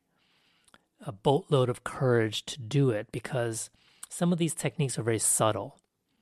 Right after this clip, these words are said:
Okay, they're not exactly like, "Okay, use the karate kick here and a chokehold here," right? It's not about direct confrontation in most cases. There are very subtle things you can do,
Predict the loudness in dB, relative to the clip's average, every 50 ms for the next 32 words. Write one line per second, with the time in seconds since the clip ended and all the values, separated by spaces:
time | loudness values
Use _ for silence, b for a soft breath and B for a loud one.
0 | b b b b b b b b b b b b b _ _ -16 -14 -10 -10 -10
1 | -8 -6 -6 -4 -2 0 2 2 2 2 0 -2 -2 0 0 0 -2 -4 -6 -6
2 | -4 -4 -4 -6 -4 -4 -6 -6 -4 -6 -8 -8 -8 -8 -8 -8 -8 -8 -8 -10
3 | -8 -6 -2 -2 0 0 -2 -4 -6 -8 -10 -10 -6 -4 -2 -2 -2 -2 -4 -6
4 | -6 -4 -2 -2 -2 0 -2 -2 -2 -2 -2 -4 -2 -2 -2 -4 -4 -6 -6 -6
5 | -4 -2 -2 -2 -2 -2 -2 -2 -2 -2 -2 -4 -4 -4 -2 -2 -2 -4 -6 -4
6 | -4 -4 -4 -4 -8 -10 -8 -6 -4 -4 -4 -4 -6 -8 -8 -8 -8 -6 -6 -6
7 | -8 -8 -10 -14 -14 -14 -16 -20 _ -20 -20 -20 b b b b b b b b
8 | b b b -10 -8 -6 -4 -2 -2 -2 -2 -2 -2 0 2 2 2 2 0 -2
9 | -6 -6 -6 -6 -6 -8 -8 -8 -8 -10 -12 -10 -10 -10 -10 -10 -12 -14 -18